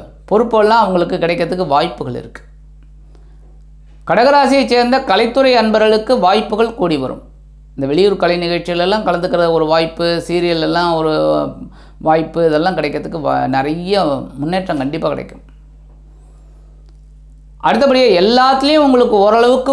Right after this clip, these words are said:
கூடுதல் நற்பலன்கள் கிடைக்கணும் அப்படின்னா இந்த தனவாக்கு குடும்பஸ்தானாதிபதி சூரிய பகவானை நீங்க தியானம் பண்ணணும்.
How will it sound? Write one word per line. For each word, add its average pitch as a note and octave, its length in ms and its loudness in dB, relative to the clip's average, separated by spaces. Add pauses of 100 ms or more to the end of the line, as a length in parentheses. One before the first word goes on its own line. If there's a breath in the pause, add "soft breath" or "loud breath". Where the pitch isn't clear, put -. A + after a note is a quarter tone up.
(120)
கூடுதல் C4+ 500 2
நற்பலன்கள் A#3+ 720 2 (100)
கிடைக்கணும் A#3 560 2
அப்படின்னா G3 420 2 (1600 soft breath)
இந்த B2+ 200 -6
தனவாக்கு A3+ 560 2
குடும்பஸ்தானாதிபதி F3+ 1000 0
சூரிய G#3 340 0
பகவானை E3 380 0
நீங்க D3+ 260 -2 (380)
தியானம் C3+ 380 -2
பண்ணணும். - 300 -12